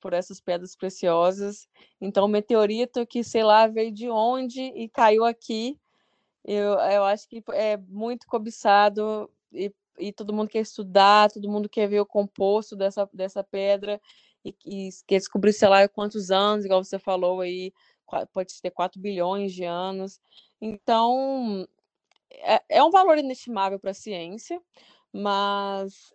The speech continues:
é, se alguém, alguma faculdade, eu não sei se é a universidade que, que as pessoas que, que compram essas pedras, porque, ou se são a-,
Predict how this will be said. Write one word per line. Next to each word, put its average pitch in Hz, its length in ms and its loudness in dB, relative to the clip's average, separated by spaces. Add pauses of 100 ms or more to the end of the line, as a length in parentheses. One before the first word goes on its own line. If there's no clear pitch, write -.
é, 185 500 0 (540)
se 226 440 -6 (420)
alguém, 220 600 0 (500)
alguma 202 220 -10
faculdade, 196 720 -2
eu 190 160 -8
não 240 100 -10
sei 240 300 -8
se - 160 -8
é - 20 -2
a 214 40 -4
universidade 202 760 -2
que, 175 300 -8 (600)
que - 80 -14
as 185 100 -14
pessoas 185 240 -8
que, 196 160 -8 (100)
que 190 140 -12
compram 226 560 4
essas 190 300 -4
pedras, 185 480 -2
porque, 196 840 -4
ou 190 120 -2
se 202 120 -16
são 190 420 -4 (640)
a-, - 140 -4